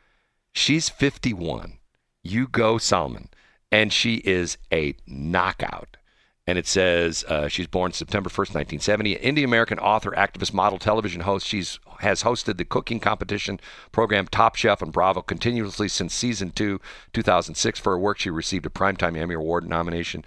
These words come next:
And she was married to Salman from, um, two thousand four to two thousand seven. Now she's, uh, she was married to Theodore Frostman, Forstman from two thousand nine to twenty eleven. So now she's single.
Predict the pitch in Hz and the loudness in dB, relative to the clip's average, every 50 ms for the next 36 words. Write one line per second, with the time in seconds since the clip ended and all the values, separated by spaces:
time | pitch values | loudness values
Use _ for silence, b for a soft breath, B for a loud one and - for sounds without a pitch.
0 | B B B B B B B - 90 - - 117 117 110 104 87 98 104 104 110 | B B B B B B B -4 -2 0 0 0 2 2 0 0 2 4 6 6
1 | 117 117 - - 95 - - - - 113 113 117 110 92 67 71 82 80 b b | 6 4 2 -2 -2 0 2 4 4 4 4 4 0 -2 -6 -8 -8 -12 b b
2 | b b b b b _ - - - 82 78 76 76 73 73 69 - _ _ - | b b b b b _ -12 -2 0 0 0 0 0 -2 -4 -6 -8 _ _ -2
3 | 76 76 69 67 67 64 65 - - _ - - 123 - 120 110 104 107 - 101 | 0 0 2 2 0 -2 -6 -12 -18 _ -8 -6 0 2 4 4 4 4 2 0
4 | 92 - - 104 101 98 98 98 95 - - - 104 98 - 95 95 90 - 87 | -8 -4 -2 0 0 2 2 0 -2 -4 -8 -8 -4 0 2 2 2 2 -2 -4
5 | - - - - - 107 80 - 64 76 80 b b b b b b b b b | -4 -4 -2 2 4 4 4 2 -2 -12 -12 b b b b b b b b b
6 | b - 82 85 95 95 - - 98 87 - - - - - - 80 80 - - | b -2 0 0 0 0 0 -2 -4 -4 -6 -10 -14 -14 -6 -4 -4 -2 -2 -2
7 | 90 95 92 - 98 92 90 87 85 - - 95 85 - - - 113 110 98 98 | -2 -2 -2 0 0 0 2 0 0 -2 -4 -4 -4 -4 -2 0 0 0 2 2
8 | 92 85 - - - - - - - 120 127 131 123 - - - 107 110 113 - | 0 0 -2 -6 -16 -20 -14 -2 2 4 4 4 4 0 -4 -4 -4 -10 -8 -2
9 | - 143 151 147 - - - - 55 - 73 - - - 87 85 - - 110 - | 0 2 2 2 2 -2 -6 -6 -10 -10 -12 -14 -6 -6 -6 -4 -4 -4 2 2
10 | 95 87 90 82 82 82 80 78 82 85 78 71 - - - 85 82 80 67 60 | 4 4 4 2 -2 -2 -2 0 -2 -2 -4 -6 -10 -4 -2 -2 0 0 -2 -4
11 | 62 58 64 - - - 76 76 80 78 - - 76 - - 71 60 55 73 - | -6 -6 -8 -8 -6 -4 -2 0 -2 -2 -2 -4 -6 -6 -6 -6 -8 -8 -12 -16